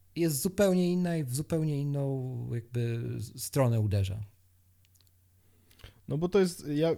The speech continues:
Speaker 2: jak my zaczynaliśmy, ja właśnie sprawdziłem, e, pierwszy odcinek Jest podcastu pojawił się osiemnastego marca dwa tysiące czternastego roku.
Speaker 1: Mhm. To jest sześć lat temu.
Speaker 2: Czyli dawno
Speaker 1: To
Speaker 2: temu. Tak, sześć lat temu. Dawno
Speaker 1: Mhm.
Speaker 2: temu.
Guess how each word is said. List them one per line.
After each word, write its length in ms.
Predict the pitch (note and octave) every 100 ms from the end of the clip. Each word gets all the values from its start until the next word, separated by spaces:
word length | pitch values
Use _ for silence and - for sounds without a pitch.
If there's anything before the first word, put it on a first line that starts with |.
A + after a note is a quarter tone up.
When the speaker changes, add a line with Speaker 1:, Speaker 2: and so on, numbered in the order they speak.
| C#3
Speaker 2:
jak 240 | D3 D#3 D3+
my 140 | E3
zaczynaliśmy, 520 | E3+ E3 D#3+ C#3+ -
ja 60 | D3
właśnie 220 | D3 C#3+
sprawdziłem, 480 | - D#3 D3 C3+ B2
e, 220 | - A#2+ A2+ -
pierwszy 280 | D#3 -
odcinek 360 | D3 - C#3+ -
Jest 200 | C#3+ -
podcastu 500 | - - C#3+ - C#3
pojawił 280 | - C3 C3
się 140 | -
osiemnastego 540 | B2+ C#3 B2+ - C3 B2
marca 280 | B2+ -
dwa 100 | B2
tysiące 320 | A#2+ - A#2 -
czternastego 600 | - A#2 A#2 A2+ A#2 A2+
roku. 240 | G#2+ - - _ - - _ _ -
Speaker 1:
Mhm. 260 | G#2+ G2 C#3+ - _ _ _ _ _ _ _ -
To 80 | C3
jest 120 | B2
sześć 200 | - A#2+
lat 200 | G2+ F#2+
temu. 140 | G#2 G#2
Speaker 2:
Czyli 140 | D#3+
dawno 280 | E3 D3+ C#3+
Speaker 1:
To 100 | B2+
Speaker 2:
temu. 220 | B2 G3 - - - - - - - - -
Tak, 220 | G#2+ G#2
sześć 180 | C3+ C3
lat 140 | B2
temu. 260 | G#2+ A2 D3 - -
Dawno 240 | C#3 C3+
Speaker 1:
Mhm. 180 | A#2+ A2
Speaker 2:
temu. 100 | C#3